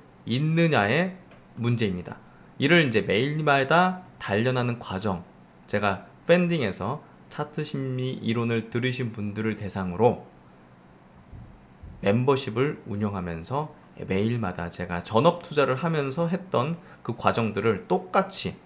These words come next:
하고 있습니다. 그래서 많은 성과들을 내고 계시고, 어, 제가 이제 뭐 제 멤버십 분들 뭐 계좌를 받아가지고 여러분들 보여드리진 않지만 수익 많이 나 있으십니다. 예.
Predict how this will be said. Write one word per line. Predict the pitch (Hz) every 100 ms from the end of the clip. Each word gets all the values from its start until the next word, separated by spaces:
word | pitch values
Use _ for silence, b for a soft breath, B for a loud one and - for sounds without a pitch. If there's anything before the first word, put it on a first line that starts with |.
| - - - -
하고 | - 127 107
있습니다. | - 92 - - - - -
그래서 | - 104
많은 | 101 101 110
성과들을 | - 170 165 135 127 117
내고 | 92 92 98
계시고, | 90 - - 143 165 165 B B B B B B -
어, | 98 92 92 92 98 - - -
제가 | 127
이제 | 139 127 127 -
뭐 | 127 113 107 - - - -
제 | 110 101
멤버십 | 107 135 151 -
분들 | - 117 113
뭐 | 101 92
계좌를 | 104 98 131 117
받아가지고 | 104 98 104 101 98
여러분들 | 98 - 101 -
보여드리진 | 127 127 131 120 123
않지만 | 95 - 101 104 95 - - - - - - - - - - - B B B B
수익 | - 139 131
많이 | 92 107
나 | 87 92
있으십니다. | 92 113 131 117 92 87 107 - - - -
예. | 85